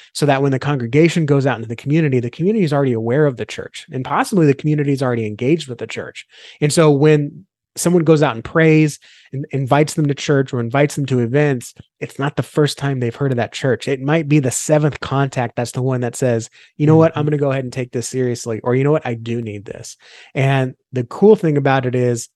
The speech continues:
Speaker 1: the, our approach is really a blanket approach. We talk about reaching ten times more people,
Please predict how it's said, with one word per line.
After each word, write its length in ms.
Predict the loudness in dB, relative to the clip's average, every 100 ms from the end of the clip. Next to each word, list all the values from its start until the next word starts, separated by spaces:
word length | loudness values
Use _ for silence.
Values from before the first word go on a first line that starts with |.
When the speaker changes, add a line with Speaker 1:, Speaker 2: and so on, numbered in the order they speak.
| _ _
Speaker 1:
the, 220 | -6 -6 0
our 180 | 6 6
approach 560 | 6 4 4 4 2 -2
is 100 | -2
really 380 | 2 4 4 2
a 80 | -4
blanket 640 | -12 -12 -4 -2 0 -2
approach. 420 | -4 -4 -8 -8 -6
We 60 |
talk 180 | -2 0
about 180 | 2 0
reaching 640 | 0 2 2 2 -2 -2 -8 _ _
ten 300 | -2 2 2
times 400 | 0 -4 -2 -2
more 200 | -2 -4
people, 480 | -2 -6 -4 -8